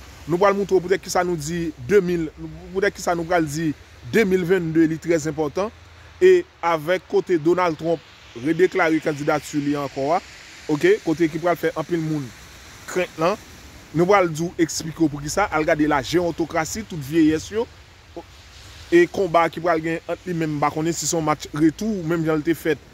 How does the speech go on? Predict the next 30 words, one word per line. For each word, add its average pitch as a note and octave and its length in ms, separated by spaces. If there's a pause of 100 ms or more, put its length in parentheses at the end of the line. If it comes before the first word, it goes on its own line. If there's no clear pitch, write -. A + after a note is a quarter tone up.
(340)
o E3 80
Brezil, D#3+ 540 (100)
retou F3 320 (160)
ant D3 320
Jair F3 400
Bolsonaro E3+ 800
ansanm D#3 240
avèk D3 240
Lula, D#3+ 340 (380)
menm E3+ 160
jan F3+ 140
l - 20
te F3+ 80
fèt F3 240
an E3+ 80
Frans, E3+ 400
retou F3 480
ant E3+ 160
Marine E3 320
Le E3+ 160
Pen D3+ 400
ansanm D#3+ 320
avèk, D3+ 480
euh, C#3 160 (400)
retou G3 480
ant F3 160
Mari-, E3+ 340 (140)
Marine D#3+ 480
Le E3 80
Pen E3 320